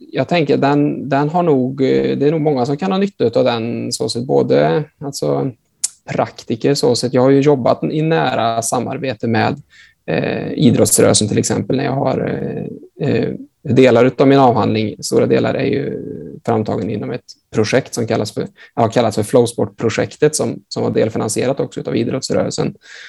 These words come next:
Eh, så att jag har jobbat nära, eh, dem i planeringen och så här utav projektet också. Så att där har ju ambitionen varit att, att det ska, också ska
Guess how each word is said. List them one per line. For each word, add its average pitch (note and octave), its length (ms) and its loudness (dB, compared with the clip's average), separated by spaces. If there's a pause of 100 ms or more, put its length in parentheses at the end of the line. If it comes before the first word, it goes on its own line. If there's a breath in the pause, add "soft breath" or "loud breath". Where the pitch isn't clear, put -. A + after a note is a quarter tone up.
(220 loud breath)
Eh, - 80 2
så A2 80 4
att G2+ 80 2
jag A#2 80 8
har A#2 60 8
jobbat B2 340 6
nära, A#2 580 4 (100)
eh, - 460 -8 (260)
dem B2+ 500 -2
i G#2+ 260 -8
planeringen G#2+ 520 0
och D3+ 80 0
så - 80 0
här - 80 2
utav - 160 -6
projektet A#2+ 480 -6
också. B2 280 -6
Så A#2+ 100 0
att A#2+ 140 0 (380 loud breath)
där C#3+ 280 6
har D3 80 6
ju C#3+ 60 8
ambitionen C3+ 560 4
varit G#2+ 380 2
att, - 280 -6
att A2+ 100 -14
det A2+ 100 -4
ska, C3 120 -4
också A#2 200 -8
ska - 320 -4